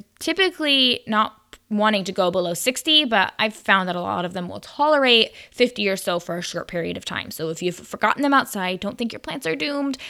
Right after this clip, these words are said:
but maybe get on it and start acclimating them indoors.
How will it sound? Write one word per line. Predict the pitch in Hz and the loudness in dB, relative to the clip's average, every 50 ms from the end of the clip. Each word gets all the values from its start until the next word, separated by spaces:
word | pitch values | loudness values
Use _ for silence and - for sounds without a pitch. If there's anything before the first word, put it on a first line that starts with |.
| - - - _ | -16 -18 -2 _
but | 220 220 208 - - - _ _ - - _ _ | 8 8 8 8 4 -6 _ _ -20 -20 _ _
maybe | 415 453 453 453 359 | -4 -2 0 0 2
get | 339 349 339 | 2 4 6
on | 339 330 294 | 6 6 6
it | 226 - - | 4 2 0
and | - 202 - | -2 -4 -4
start | - - 226 214 208 - - - _ _ - | 0 2 4 4 4 2 0 -8 _ _ 0
acclimating | - 202 - - 220 208 185 185 185 190 | 0 0 0 0 -2 0 0 0 -2 -2
them | 180 180 | -2 -2
indoors. | 175 175 170 170 180 185 190 208 - | -2 -2 -2 -2 -2 -2 -4 -6 -10